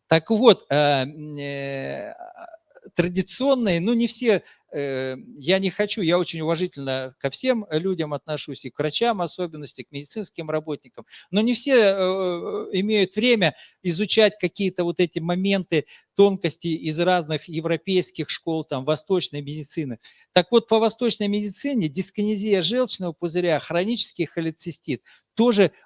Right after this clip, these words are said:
очень, э, сказывается в первую очередь на вязкости крови, там, да, на, м, артериальном, э, нашем давлении.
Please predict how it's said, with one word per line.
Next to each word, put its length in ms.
очень, 400
э, 420
сказывается 760
в 80
первую 280
очередь 380
на 160
вязкости 600
крови, 440
там, 320
да, 240
на, 540
м, 480
артериальном, 760
э, 400
нашем 340
давлении. 640